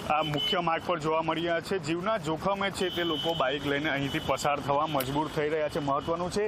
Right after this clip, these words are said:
કે આ જે શોપિંગ સેન્ટર આવેલું છે, સો થી વધુ દુકાનો છે,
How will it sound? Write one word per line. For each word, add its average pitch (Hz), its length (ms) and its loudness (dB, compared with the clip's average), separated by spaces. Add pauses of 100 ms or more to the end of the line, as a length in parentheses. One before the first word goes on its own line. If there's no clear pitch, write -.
(380)
કે 208 80 2
આ 196 100 2
જે 202 120 -2 (300)
શોપિંગ 185 340 0
સેન્ટર 180 300 0
આવેલું 185 400 0
છે, 190 140 -2
સો 185 240 0
થી 233 140 -2
વધુ 196 260 0
દુકાનો 180 480 0
છે, 185 240 0